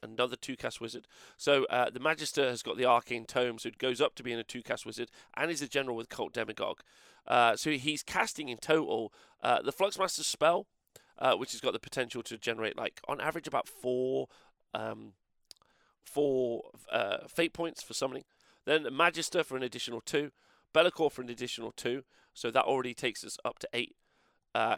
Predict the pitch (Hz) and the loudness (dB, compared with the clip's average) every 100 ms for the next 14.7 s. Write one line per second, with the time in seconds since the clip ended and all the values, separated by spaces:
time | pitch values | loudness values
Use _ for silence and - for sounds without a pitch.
0 | - - 131 165 160 - 131 127 120 117 | -2 0 6 6 6 0 -4 -4 -4 -8
1 | - 127 120 - 113 110 113 120 - _ | -6 -4 -4 -4 -4 -2 -4 -6 -10 _
2 | _ _ - - 165 165 175 147 139 135 | _ _ -20 -4 4 4 2 -2 -4 -4
3 | - - - - 131 - 107 - - 120 | -10 -18 -20 -4 -2 -2 -6 -8 -2 -2
4 | 110 123 113 110 _ _ _ _ - 117 | -2 -4 -8 -10 _ _ _ _ 0 2
5 | 117 113 113 - 113 95 113 - 131 120 | 2 -2 -4 0 0 0 -6 0 0 0
6 | 113 110 107 _ _ 117 - - - - | -4 -6 -12 _ _ -10 -8 -12 -12 -8
7 | - - - - - 214 - 107 107 _ | -10 -8 -16 -8 -4 -4 -6 -12 -14 _
8 | _ _ - - 202 190 208 180 180 - | _ _ -10 4 4 6 4 4 4 2
9 | 160 143 117 170 233 - 127 123 - - | 0 0 -2 -4 -4 -10 -8 -6 -6 -10
10 | - - 120 - - 135 160 - - - | -12 -10 -8 -8 -2 0 0 -4 -20 0
11 | 117 107 - 104 117 - 117 110 - 117 | 2 2 0 -4 -4 -6 -6 -6 -6 -8
12 | - 98 120 135 - - _ - - 131 | -8 -4 -2 -2 -4 -16 _ -6 -4 -2
13 | 127 117 117 131 117 123 117 113 110 113 | -4 0 2 2 -2 -8 -8 -8 -6 -6
14 | 110 - 131 127 135 107 | -6 -6 -8 -8 -8 -8